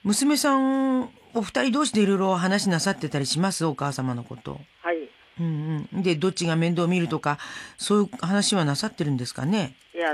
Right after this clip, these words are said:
Speaker 2: そんなもう、二人ともそういうことは話しておりません。
Speaker 1: ああ、あんまり昔から仲良くないんですか？
Speaker 2: いや、
Speaker 1: 娘さんと。
Speaker 2: 仲は良くないってことはないんですけど、
Speaker 1: うん、うん。
Speaker 2: そんな、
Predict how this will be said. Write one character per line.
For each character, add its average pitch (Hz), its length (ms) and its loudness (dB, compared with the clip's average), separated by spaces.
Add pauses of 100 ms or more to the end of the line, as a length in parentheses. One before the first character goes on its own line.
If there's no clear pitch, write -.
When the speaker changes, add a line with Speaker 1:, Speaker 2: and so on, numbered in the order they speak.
(140)
Speaker 2:
そ 185 100 -4
ん 180 60 -6
な 190 140 0
も 170 460 -4
う、 - 280 -10 (100)
二 180 280 4
人 - 80 -12
と 190 100 0
も 175 220 -6 (440)
そ 180 120 4
う 175 40 6
い 175 40 4
う 175 40 -2
こ 180 120 0
と 170 180 0
は 139 220 -2
話 170 380 -6
し - 260 -12
て 160 80 -8
お 156 40 -6
り 160 120 -6
ま 160 180 -6
せ 160 80 -4
ん。 - 20 -8 (520)
Speaker 1:
あ 170 540 -2 (580)
あ、 196 80 0
あ - 20 4
ん 220 100 6
ま 226 120 4
り 226 260 2 (220)
昔 190 360 -2
か 214 120 0
ら 220 160 0 (260)
仲 226 240 2
良 208 80 2
く 185 80 -2
な 208 120 4
い 214 40 6
ん 208 40 8
で 170 80 6
す 123 120 -2
か？ 214 260 2 (160)
Speaker 2:
い 175 40 -8
や、 175 100 4
Speaker 1:
娘 170 180 -2
さ 156 160 -4
ん - 40 -2
と。 202 160 2
Speaker 2:
仲 202 100 6
は 185 320 4
良 170 300 2
く 185 180 -4
な 180 160 4
い 180 60 6
っ 151 60 -6
て 180 100 0
こ 175 120 2
と - 80 0
は 170 120 4
な 175 160 2
い 180 60 -4
ん 165 60 -8
で 156 120 2
す - 120 -12
け 151 120 -6
ど、 170 200 4
Speaker 1:
う - 40 0
ん、 - 20 0
う 185 440 2
ん。 - 20 2
Speaker 2:
そ 185 100 2
ん 175 100 -4
な、 170 240 0